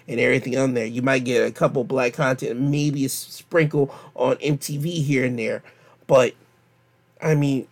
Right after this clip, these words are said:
black content is getting a resurgence that is being undeniable in Hollywood. And if Hollywood is denying it, they don't know what they're doing, they not know, they do not know what they do.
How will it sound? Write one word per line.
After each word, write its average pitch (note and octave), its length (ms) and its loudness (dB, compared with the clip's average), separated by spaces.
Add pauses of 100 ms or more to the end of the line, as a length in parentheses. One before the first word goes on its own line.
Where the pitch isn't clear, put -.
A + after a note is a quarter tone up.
black F3 560 2 (180)
content G3+ 720 2
is D3 340 -4 (600)
getting G3+ 300 2
a D3+ 180 2
resurgence D3+ 1300 2 (760)
that C3+ 340 4 (240)
is D3+ 220 0
being E3 420 -2
undeniable C#3+ 1080 2 (380)
in C#3 200 0
Hollywood. C3+ 640 0 (1080)
And D#3 120 4
if C#3+ 80 4
Hollywood D#3 420 6
is A#3 220 4
denying A#2+ 500 2
it, A#2+ 160 -2 (280)
they D3 120 2
don't C#3 160 4
know C#3 100 4
what B2 160 2
they're A#2 140 -2
doing, A#2 360 -4 (200)
they D3+ 200 2
not B2+ 240 2
know, B2 240 4
they D#3+ 260 4
do E3+ 260 -4
not D3 200 4
know B2+ 140 2
what A#2+ 200 -2
they B2 120 -10
do. - 280 -16